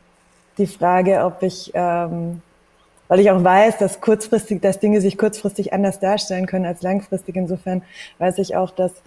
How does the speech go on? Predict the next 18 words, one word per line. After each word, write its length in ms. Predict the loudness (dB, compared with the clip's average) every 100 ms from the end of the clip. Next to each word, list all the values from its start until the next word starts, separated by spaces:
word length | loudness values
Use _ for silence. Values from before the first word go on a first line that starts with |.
| -20 -20 _
in 100 | -2
dem 120 | 0 2
Moment 340 | 2 0 -2
nochmal 240 | -4 -2 0
innezuhalten 880 | 0 -2 -4 -4 0 -2 -2 -8
oder, 460 | -6 -4 -2 -2 -4
oder 260 | -4 -4 -4
zu 140 | -2
warten, 500 | 0 0 0 -2 -4
auf 220 | -2 -6 -4
einmal 300 | -2 0 0
auch 240 | -2 -4
zu 220 | -4 -2
einer, 260 | 0 -2 -2
zu 80 | -4
einer 100 | -2
anderen 280 | -2 -2 -2
Sachlage 640 | -4 0 0 2 0